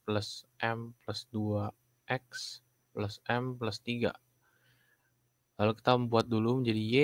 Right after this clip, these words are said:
sama dengan dua min X. Kita masukkan Y sama dengan Y.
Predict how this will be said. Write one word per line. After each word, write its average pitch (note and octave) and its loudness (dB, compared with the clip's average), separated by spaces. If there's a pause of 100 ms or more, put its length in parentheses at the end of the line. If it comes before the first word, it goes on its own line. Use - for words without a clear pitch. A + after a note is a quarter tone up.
(160)
sama A#2+ 0
dengan B2 -2
dua A#2 2
min A2+ -4
X. - -6 (320)
Kita B2+ 2 (240)
masukkan C3 2 (160)
Y C#3 6
sama A2+ -2
dengan A2+ -2
Y. A#2 0